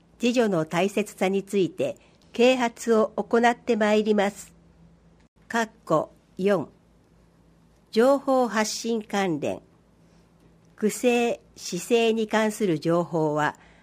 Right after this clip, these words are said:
どちらから得ていますか？複数選択か。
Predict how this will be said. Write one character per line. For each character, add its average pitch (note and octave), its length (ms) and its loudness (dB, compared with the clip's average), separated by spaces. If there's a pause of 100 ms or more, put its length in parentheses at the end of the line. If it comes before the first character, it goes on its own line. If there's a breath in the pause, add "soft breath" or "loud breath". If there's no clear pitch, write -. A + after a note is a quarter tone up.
(380 soft breath)
ど C4 140 4
ち C#4+ 160 -2
ら G#3+ 120 2
か D3+ 120 0
ら D3 140 2
得 G3 120 0
て F#3+ 120 2
い D#3+ 100 2
ま D3+ 160 0
す - 140 -14
か？ - 240 -4 (1120)
複 A3 280 -2
数 C4 440 -2
選 F#3 240 0
択 F#3 320 -2
か。 D3+ 300 -4